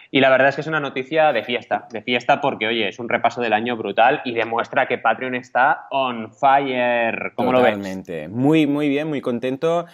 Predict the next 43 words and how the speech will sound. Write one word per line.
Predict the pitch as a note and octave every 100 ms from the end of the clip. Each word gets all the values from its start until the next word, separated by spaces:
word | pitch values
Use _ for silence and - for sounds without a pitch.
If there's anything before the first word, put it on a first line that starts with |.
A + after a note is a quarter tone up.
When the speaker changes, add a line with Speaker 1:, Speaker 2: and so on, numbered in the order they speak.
| - - _
Speaker 2:
De, | A#2 B2+ B2+ A#2+
de | A#2 B2
hecho, | A2+ C#3+
me | C#3+
suenan | C3+ C3+ B2+ C3
muchísimos | B2+ A#2+ A#2 B2+ - C#3 C3+
de | B2 B2
estos | - D3 D3 C#3+ -
y | C#3
alguno | C3 C#3 E3+ D4+ F4+
nos | E4 F3
ha | D#3
quedado, | F#3+ D#3+ C#3 F3
mira, | F3 C#3+ F#2+
los | G2 G2+
apunto | G2 - F#3 F#3 E3+ F#3+ A3 - - -
Speaker 1:
Sí. | A#2
Speaker 2:
y | C#3+ F3
los | F#3 D#3+ B2+
repasaremos | C3 A#2+ - B2+ C#3+ D3+ C4 -
durante | B2+ A#2 A#2 A#2+
estas | A2+ - A#2 A2
próximas | - B2+ - A2 G#2
semanas | A#2 C#3+ C#3+ F3+
porque, | - C#3 A#2+ C#3 D3
bueno, | D3 C3+ C3+
ya | D3 A#2+
que | A#2
son | - A#2
estos, | A2 A2 - - - _
ah, | G#2+ A2 A2 G#2+ F#2+
treinta | A2+ A2+ A#2
y |
cinco, | A2+ C3 B2+
bueno, | C#3 F2+ D#2
no, | G2 A2
no | A#2+
están | A#2+ - A#2
todos | B2
treinta | - A#2+ A#2
y |
cinco, | A2+ C3+ F#3+
pero | F#3 A#2 G#2+